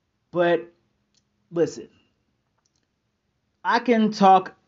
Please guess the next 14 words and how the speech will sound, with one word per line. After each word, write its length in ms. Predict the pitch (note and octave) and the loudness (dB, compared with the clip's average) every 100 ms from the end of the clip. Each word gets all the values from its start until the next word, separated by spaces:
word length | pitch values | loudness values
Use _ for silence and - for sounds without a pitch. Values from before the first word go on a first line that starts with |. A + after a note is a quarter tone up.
| _ | _
all 240 | E3 F3+ F#3 | -2 2 2
types 380 | F#3 F3 E3 D#3 | 2 2 2 -4
of 80 | |
shit 180 | - D#3 | 0 2
about 500 | D3 C#3 C3+ C3+ - _ _ | 2 2 2 2 -4 _ _
how 180 | - E3 | 0 4
women's 280 | E3+ E3+ E3 | 4 2 0
sport 240 | - E3 | 0 2
is 260 | C#3+ D3+ D3 | 2 2 0
the 80 | B2+ | -2
men, 480 | C#3 C#3+ D#3+ G#3+ - _ _ - | -2 -2 -4 -6 -10 _ _ -4
and 120 | D4 | 0
they 120 | F4 | 0
should. 440 | - C#3 C#3 A3+ | 0 0 0 -4